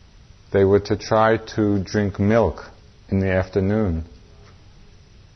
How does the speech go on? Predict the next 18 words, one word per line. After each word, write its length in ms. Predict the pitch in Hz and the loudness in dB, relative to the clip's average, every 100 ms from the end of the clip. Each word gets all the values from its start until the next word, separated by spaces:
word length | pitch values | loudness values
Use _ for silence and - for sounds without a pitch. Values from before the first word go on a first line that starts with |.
| - - | -20 -2
the 80 | 98 | 0
water 460 | 92 98 104 113 104 | 2 4 4 4 2
from 260 | - 98 | 0 -2
the 80 | 95 | 0
milk 420 | 98 104 90 - | 2 2 0 0
would 160 | 87 82 | -4 -2
separate 600 | - 101 - 92 90 87 | -4 -4 0 2 2 2
out. 340 | 90 87 78 - - - - - - - - - - - | 0 -2 -4 -10 -20 -20 -20 -20 -20 -20 -20 -20 -18 -8
They 80 | |
would 100 | 87 | -4
not 200 | 90 90 | -2 -2
be 80 | 92 | 0
able 180 | 90 87 | 0 -2
to 100 | 85 | -4
drink 300 | 85 82 - | -2 -4 -4
the 60 | 82 | -4
milk. 360 | 85 80 - - - - - - - - - - - - - - - - - - - - - - - | -2 -4 -8 -18 -20 -20 -20 -20 -20 -20 -20 -20 -20 -20 -20 -20 -20 -20 -20 -20 -20 -20 -20 -20 -10
That's 440 | 113 110 - - | -4 -4 -6 -10